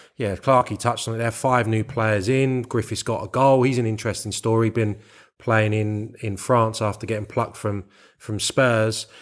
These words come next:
He's come in, done brilliantly. I think Josh Martin was a great get from, from Norwich. So they've replenished the squad. Um, he got it badly wrong against Rotherham, trying to match up, a, again, one of the best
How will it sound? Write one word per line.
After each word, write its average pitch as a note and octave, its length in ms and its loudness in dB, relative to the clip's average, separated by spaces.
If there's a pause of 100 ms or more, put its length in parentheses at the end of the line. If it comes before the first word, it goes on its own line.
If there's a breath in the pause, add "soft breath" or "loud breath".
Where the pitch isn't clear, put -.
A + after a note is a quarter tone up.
(160 loud breath)
He's C3 200 0
come C3 200 0
in, C3 200 4
done B2 180 2
brilliantly. C3 800 2 (140)
I - 100 -14
think E3 200 -6
Josh B2 180 -4
Martin B2+ 360 2
was G2+ 100 -4
a G#2 60 -2
great A2+ 480 -2
get A#2 280 -4
from, A2 360 -4
from A2 320 -6
Norwich. B2+ 500 2
So A#2 300 0 (500 loud breath)
they've A#2+ 160 2
replenished D3+ 480 0
the B2+ 80 -4
squad. E3+ 520 2 (280)
Um, A#2 680 -6 (360)
he C3 160 -10
got D3+ 160 4
it C#3 160 -2
badly C#3 300 0
wrong C3+ 160 4
against C3 280 -2
Rotherham, C3+ 300 2
trying C3 200 -4
to A#2+ 60 0
match B2 360 -2
up, B2+ 340 -2
a, B2 140 -2
again, B2+ 420 0
one A#2+ 140 0
of A2 80 0
the A2 60 -2
best A#2 460 -4